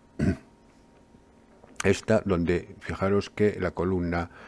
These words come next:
de los términos independientes son todos cero, por tanto, cualquier menor de orden tres dentro de la ampliada que tomemos me obliga a coger la columna con todos ceros y, por tanto, los determinantes de los menores de orden tres va a ser cero. Es decir, ya lo argumento de esta manera, ya no hace falta que los escriba.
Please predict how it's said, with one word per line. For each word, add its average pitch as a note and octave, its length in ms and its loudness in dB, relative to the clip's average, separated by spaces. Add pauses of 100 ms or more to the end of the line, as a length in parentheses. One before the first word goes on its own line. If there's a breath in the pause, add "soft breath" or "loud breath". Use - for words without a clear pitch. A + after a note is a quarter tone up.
(160 loud breath)
de F#2+ 80 -2
los F2 140 0
términos F#2+ 400 0
independientes F#2 640 -2
son F2+ 140 -2
todos D#2+ 300 -4
cero, E2+ 220 2
por - 160 -8
tanto, D#2 400 -4 (260 loud breath)
cualquier F2 360 2
menor G2+ 320 4
de F#2+ 60 2
orden F#2 280 0
tres E2+ 260 -2
dentro F#2+ 300 0
de F#2 60 2
la F#2 80 2
ampliada F2 380 0
que - 100 -4
tomemos G2 720 -2 (420 loud breath)
me F#2+ 140 2
obliga F2+ 300 2
a - 20 -6
coger F2 320 -2
la F2 100 0
columna F2+ 640 0 (1080)
con F2 200 -4
todos F#2 320 0
ceros A2+ 340 4
y, - 20 -4
por - 160 -6
tanto, F2+ 280 -4
los F#2 120 -2
determinantes F2+ 720 -2
de F#2+ 60 0
los F2 140 -6
menores F#2 340 -4
de G2 60 -2
orden G2 180 -4
tres G#2 200 -4
va B2+ 60 2
a - 20 2
ser D2+ 220 -8
cero. F2 280 2
Es D#2+ 140 -8
decir, F2+ 140 -6
ya F#2+ 120 0
lo F#2+ 100 4
argumento F2 420 -2
de E2+ 60 -4
esta - 180 -8
manera, F2+ 340 -2
ya F2+ 140 -4
no F2 160 -4
hace F#2 280 -6
falta F2 280 -4
que D#2+ 100 -6
los D#2+ 180 -6
escriba. F2 480 0